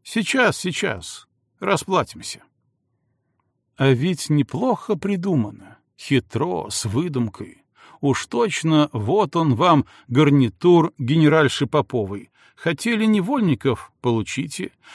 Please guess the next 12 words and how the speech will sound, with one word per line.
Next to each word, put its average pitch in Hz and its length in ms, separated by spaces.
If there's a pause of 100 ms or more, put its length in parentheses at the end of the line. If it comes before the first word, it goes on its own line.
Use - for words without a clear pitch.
(180)
Деньги 160 480
на 120 180
бочку, 190 580
а 147 120
потом... 196 640 (680)
Правда, 196 640 (580)
а 170 160
не 175 140
слишком 196 560
ли 180 100
наградили 170 600
огород? 117 460